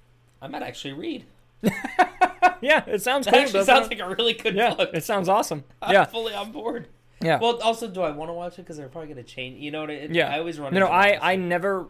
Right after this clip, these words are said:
Speaker 2: if I find out something's based on the book, I never read the book first.
Speaker 1: Yeah.
Speaker 2: If I'm gonna read the book, I'll, I, if I, I, whatever I hear about first, I'll do first. Like, if someone says, "Hey, you should read this really good book," and it's a movie, but I didn't know,
Speaker 1: Yeah.
Speaker 2: but someone says, "Hey, read the book,"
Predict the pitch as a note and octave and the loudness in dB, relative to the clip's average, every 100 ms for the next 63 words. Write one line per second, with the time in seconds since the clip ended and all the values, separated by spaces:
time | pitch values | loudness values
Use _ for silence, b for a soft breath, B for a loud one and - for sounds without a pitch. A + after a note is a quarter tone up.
0 | - D#3+ F3+ F3 E3+ F3 F3 F3 C#3+ C#3+ | -4 0 0 -2 -4 -4 -4 -8 -4 -4
1 | C#3 D3+ B2+ C#3+ D3+ C#3+ C#3 C#3+ C#3+ C3+ | -4 -8 -4 -4 -4 -8 -6 -4 -2 -4
2 | C#3 B2+ B2 B2 - - A2 - - _ | -6 -8 -8 -8 -10 -14 -14 -16 -20 _
3 | _ - C3+ B2 - b b b b - | _ -16 -10 -10 -10 b b b b -2
4 | D#3+ F3 E3 D#3+ D3+ D#3 D#3 F3 F3 - | 0 0 -2 0 0 -2 0 -2 -2 -4
5 | D3 C#3+ C3 - C#3 C#3+ - F3 - F#3+ | 0 0 0 -4 -2 -2 -2 -2 -2 0
6 | F3+ - E3+ A3+ B3 E3 - F3 F#3+ F#3 | -2 -2 0 2 0 -4 -4 2 2 4
7 | E3 - D#3 F3+ - - D3+ D3 C3 C3+ | 0 0 -2 -2 -4 -4 0 0 0 -4
8 | - B2 - - - - b b b b | -4 -8 -8 -14 -14 -20 b b b b
9 | b b _ D#3+ D#3+ - G3 G3 F#3+ F3 | b b _ 0 0 0 0 0 0 0
10 | E3+ D3+ D#3+ E3+ D#3 D#3+ D#3+ D3+ C3+ C#3 | 0 0 0 0 0 -2 -2 -2 -2 -2
11 | D3 - D3+ D3+ C#3 C3+ D#3 C#3+ C3 C3 | -4 -4 -6 -6 -6 -4 -2 -2 -4 -4
12 | B2+ B2 C3 E3+ F3 C3 G#2+ - D#3 - | -6 -6 -4 -4 -6 -10 -10 -6 -6 -4
13 | D#3 C#3+ D3+ C#3 C#3+ C#3+ C#3 A#2+ C#3 D#3 | -6 -4 -6 -2 -2 -2 -4 -4 -6 -6